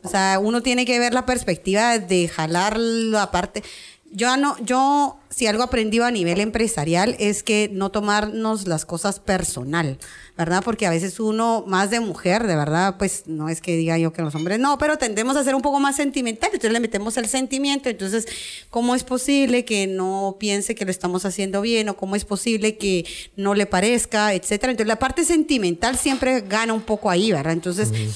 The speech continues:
Speaker 1: al final, lo más importante es, ah,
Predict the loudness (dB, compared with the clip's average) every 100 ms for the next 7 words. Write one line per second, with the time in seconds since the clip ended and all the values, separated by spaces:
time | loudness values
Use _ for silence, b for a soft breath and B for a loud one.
0 | B B -2 0 0 0 2 2 2 0
1 | 0 2 2 0 2 0 -2 -4 0 -2
2 | 0 -2 0 0